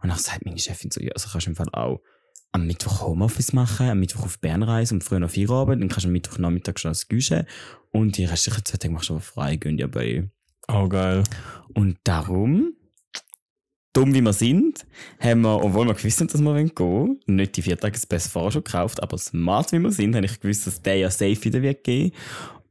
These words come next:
Speaker 1: Und am sechsten Mai hören die die Folge. Und am
Speaker 2: Hoffentlich.
Speaker 1: Hoffentlich.
Speaker 2: Also, du hörst ja so am siebten, so, ah, schade.
Speaker 1: Schon alles ausverkauft. Es wird dann von der Migros, von allen Festivals, wo die Migros Sponsor ist,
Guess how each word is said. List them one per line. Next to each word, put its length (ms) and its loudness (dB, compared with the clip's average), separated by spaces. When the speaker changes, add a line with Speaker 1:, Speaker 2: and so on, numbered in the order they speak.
Speaker 1:
Und 420 4
am 120 4
sechsten 360 0
Mai 220 2
hören 260 0
die 140 0
die 120 -6
Folge. 520 0
Und 100 0
am 120 2
Speaker 2:
Hoffentlich. 520 0
Speaker 1:
Hoffentlich. 460 4
Speaker 2:
Also, 100 4
du 60 2
hörst 180 2
ja 160 2
so 80 2
am 100 4
siebten, 380 -2
so, 180 -4
ah, 140 4
schade. 400 0
Speaker 1:
Schon 160 6
alles 240 4
ausverkauft. 640 2
Es 140 2
wird 240 4
dann 80 2
von 100 0
der 80 4
Migros, 540 2
von 100 -2
allen 300 2
Festivals, 560 2
wo 60 0
die 80 0
Migros 200 2
Sponsor 420 0
ist, 420 0